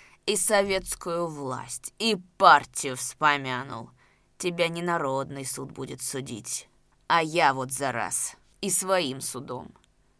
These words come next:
Ежели не напишешь, застрелю, как вредного гада, а потом пойду за тебя в тюрьму, хоть на десять лет.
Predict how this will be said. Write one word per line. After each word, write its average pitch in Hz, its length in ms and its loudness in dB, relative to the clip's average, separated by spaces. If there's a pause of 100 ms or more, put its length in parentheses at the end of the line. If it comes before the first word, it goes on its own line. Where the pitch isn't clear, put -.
(160)
Ежели 156 480 -6
не 160 120 -8
напишешь, 160 840 -6 (640)
застрелю, 202 760 2
как 180 220 -2
вредного 175 580 0
гада, 143 440 -2
а 208 100 -4
потом 233 520 -6 (280)
пойду 202 300 -2
за 214 100 -4
тебя 196 260 -4
в 190 60 -12
тюрьму, 156 580 -6
хоть - 320 -8
на 214 160 -2
десять 185 520 -4
лет. 131 260 -10